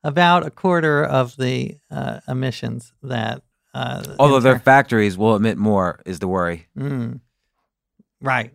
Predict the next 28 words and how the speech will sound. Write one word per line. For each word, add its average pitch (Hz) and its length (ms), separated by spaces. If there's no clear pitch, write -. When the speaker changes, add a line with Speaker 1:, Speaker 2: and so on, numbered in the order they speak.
Speaker 1:
My 190 260
understanding 160 520
was 131 280
that 123 260
it 139 160
will 147 220
pay 135 260
off 120 280
in 117 100
the 113 140
end, 120 340
but 120 280
maybe 131 320
Speaker 2:
I 120 40
Speaker 1:
that's 120 160
Speaker 2:
believe 127 140
Speaker 1:
not 113 100
Speaker 2:
that. 104 80
Speaker 1:
true. - 140
Uh, 139 400
but 170 80
anyway, 196 340
yeah, 156 260
overall, 165 580
I'm 143 180
optimistic 127 760
about 123 420
the, 127 340